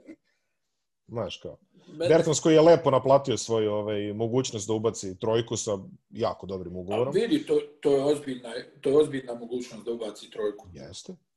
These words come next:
Speaker 1: slažem se. Znači, to, to,
Speaker 2: Ozbiljna
Speaker 1: on to radi na
Speaker 2: mogućnost da
Speaker 1: elitim,
Speaker 2: ubaci.
Speaker 1: ali pogledaj, mi smo sad u Washingtonu. Znači, Washington.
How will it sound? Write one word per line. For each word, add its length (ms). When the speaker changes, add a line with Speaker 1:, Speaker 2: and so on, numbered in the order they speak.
Speaker 1:
slažem 440
se. 140
Znači, 340
to, 120
to, 160
Speaker 2:
Ozbiljna 200
Speaker 1:
on 100
to 80
radi 40
na 140
Speaker 2:
mogućnost 60
da 40
Speaker 1:
elitim, 240
Speaker 2:
ubaci. 80
Speaker 1:
ali 180
pogledaj, 320
mi 140
smo 140
sad 180
u 60
Washingtonu. 560
Znači, 320
Washington. 720